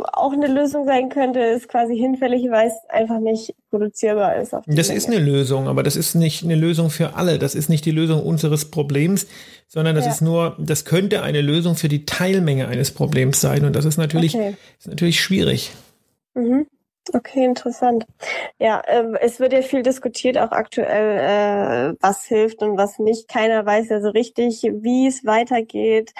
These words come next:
Speaker 1: wann die
Speaker 2: Mhm.
Speaker 1: Impfung kommt. Hast du da irgendwelche neuen Erfahrungen, die du uns mitteilen kannst, wie weit der Stand aktuell ist?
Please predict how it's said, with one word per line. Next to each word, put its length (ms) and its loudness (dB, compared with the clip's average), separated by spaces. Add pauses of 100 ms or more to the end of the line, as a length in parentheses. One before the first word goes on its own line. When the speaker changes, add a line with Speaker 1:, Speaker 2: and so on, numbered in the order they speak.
(320)
Speaker 1:
wann 200 0
die 100 0
Speaker 2:
Mhm. 60 -2
Speaker 1:
Impfung 360 -2
kommt. 340 -2
Hast 180 0
du 40 -2
da 200 2
irgendwelche 800 2 (160)
neuen 600 0 (400)
Erfahrungen, 960 0
die 120 -2
du 160 2
uns 240 -2
mitteilen 520 2
kannst, 340 -2
wie 220 -2
weit 260 0
der 120 0
Stand 420 -2
aktuell 480 0
ist? 160 -4